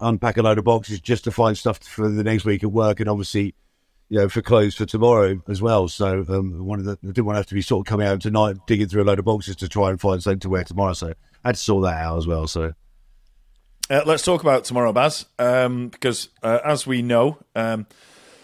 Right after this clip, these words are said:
Speaker 2: people who follow us on, uh, the Facebook page and, uh, follow you and our regular listeners and watchers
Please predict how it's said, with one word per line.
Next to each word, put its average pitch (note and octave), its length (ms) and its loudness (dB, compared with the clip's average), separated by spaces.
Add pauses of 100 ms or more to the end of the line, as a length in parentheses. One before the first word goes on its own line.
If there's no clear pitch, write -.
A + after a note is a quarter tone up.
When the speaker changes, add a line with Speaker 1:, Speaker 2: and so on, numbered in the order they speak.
(200)
Speaker 2:
people C#3 240 -4
who B2 80 0
follow A#2+ 300 4
us A2+ 340 0
on, G#2+ 500 -2
uh, G#2 380 -2
the G2 60 -10
Facebook A2 340 -4
page B2+ 380 -6 (100)
and, G2+ 420 -8
uh, G#2 140 0
follow G2+ 300 -6
you A2 400 -2 (360)
and F#2+ 540 -12
our F#2+ 560 -6
regular G#2 540 -2
listeners G2+ 500 -6 (180)
and F2+ 220 -10
watchers G2 520 -8